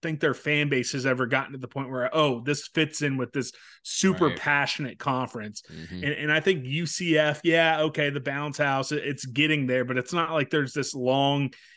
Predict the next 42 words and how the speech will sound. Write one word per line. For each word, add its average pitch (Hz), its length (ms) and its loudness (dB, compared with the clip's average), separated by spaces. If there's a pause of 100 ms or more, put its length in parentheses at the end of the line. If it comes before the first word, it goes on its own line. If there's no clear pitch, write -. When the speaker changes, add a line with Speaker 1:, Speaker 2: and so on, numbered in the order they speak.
(160)
Speaker 1:
history 151 580 0
of 104 120 -12
it. 120 120 -18
Granted, 131 380 0
young 135 260 2
Speaker 2:
Right. 120 100 -4
Speaker 1:
school, 113 640 -2 (400)
uh, 120 240 -2
it, 139 200 -2
it 139 100 -2
is 131 160 2
what 123 160 0
it 123 100 -2
is. 123 160 0
And 120 160 -8
Houston's 143 680 -2
never 143 260 2
had 127 380 -2
that. 101 200 -12 (220)
Speaker 2:
<laughs> - 260 2
Speaker 1:
Uh, 147 160 2
so, 165 320 4
so 160 260 2
I, 151 200 2
I 160 160 0
get 208 220 -2
excited. 156 420 -4
Again, 147 300 -2
I'm 123 140 -4
not, - 140 -6 (280)
I'm 147 280 0
not 127 280 -4
making 117 380 -8
any 127 220 -2
friends. 117 560 -6
Speaker 2:
Houston's 190 360 6
Speaker 1:
Uh, 170 40 2
Speaker 2:
catching 175 300 6
strays, 151 460 4
but 139 220 4
we, 151 240 2
th-, - 460 -10